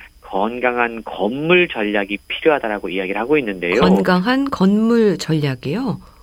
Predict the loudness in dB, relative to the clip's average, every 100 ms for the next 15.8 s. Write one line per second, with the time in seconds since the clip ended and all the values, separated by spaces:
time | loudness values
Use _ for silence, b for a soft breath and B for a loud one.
0 | B 0 2 2 -2 -6 -6 -6 -8 -10
1 | -14 -12 -2 2 2 0 0 -2 -2 -2
2 | -2 0 0 0 -2 -2 0 0 2 0
3 | 0 -2 -4 -2 -2 -2 -2 0 0 -2
4 | 0 2 2 2 0 0 0 0 0 0
5 | 0 -2 0 0 0 -4 B B -2 0
6 | 0 0 0 4 4 4 0 -8 B -20
7 | -14 -8 -4 -4 -6 -8 -10 -2 0 0
8 | 0 2 2 2 2 0 -4 -4 0 0
9 | -2 B B -20 -14 -6 0 0 2 -2
10 | -4 -6 -6 -6 -8 -4 0 0 2 2
11 | 2 0 -2 -8 -8 -6 -6 -6 -8 -6
12 | -6 -4 -4 -4 -6 B B -4 2 2
13 | 4 2 2 0 -4 -2 0 0 0 -2
14 | 0 0 2 0 0 -2 -4 -4 -6 -2
15 | 0 0 0 -4 -4 -6 -6 -8